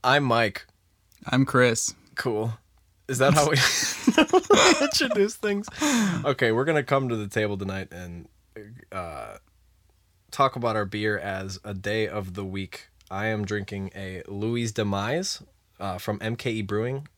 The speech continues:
Speaker 1: It's a Milwaukee brewery, which I have not had, drank from before. That was interesting. Anyway, eh, I don't know what kind of beer this is. Okay, it's an amber ale. I'm gonna take a little sip and get back to you.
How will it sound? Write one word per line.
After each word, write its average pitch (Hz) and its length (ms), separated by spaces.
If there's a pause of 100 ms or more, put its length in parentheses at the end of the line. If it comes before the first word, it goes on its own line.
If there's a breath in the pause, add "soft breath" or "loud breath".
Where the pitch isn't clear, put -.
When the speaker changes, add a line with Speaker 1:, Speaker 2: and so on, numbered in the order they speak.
(260)
Speaker 1:
It's 101 240
a 92 200 (280)
Milwaukee 104 440
brewery, 117 400 (580 loud breath)
which 104 200
I 90 240
have 101 220
not 98 220
had, 87 320 (960)
drank 87 300
from 87 200
before. - 420 (340)
That 104 120
was 85 100
interesting. - 340 (1300 loud breath)
Anyway, 131 360 (280)
eh, 117 500
I 143 80
don't 190 100
know 170 80
what 135 140
kind 143 160
of 107 60
beer 113 160
this 107 160
is. - 80
Okay, 113 220
it's 98 120
an 117 100
amber 123 380
ale. 87 280 (320)
I'm 139 140
gonna 113 200
take 95 180
a 87 60
little 85 160
sip - 280
and 98 200 (540)
get - 140
back 87 180
to - 120
you. 120 60